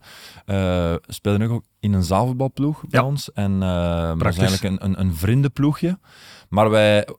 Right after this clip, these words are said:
Speaker 1: dus wij hadden een ploeg in Breendonk, maar wij hadden het nadeel dat wij, we speelden in derde nationale en er waren drie reeksen. Eh, reeks Oost, reeks Centraal en reeks West.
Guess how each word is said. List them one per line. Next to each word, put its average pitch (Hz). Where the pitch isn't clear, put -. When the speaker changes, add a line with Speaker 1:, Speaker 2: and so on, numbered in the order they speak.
Speaker 1:
dus 95
wij 90
hadden 87
een 82
ploeg 104
in 90
Breendonk, 123
maar 95
wij 101
hadden 95
het 85
nadeel 139
dat 127
wij, 110
we -
speelden 98
in 90
derde 107
nationale 107
en 101
er 90
waren 90
drie 104
reeksen. 82
Eh, 82
reeks 85
Oost, -
reeks 95
Centraal 95
en 104
reeks 92
West. 80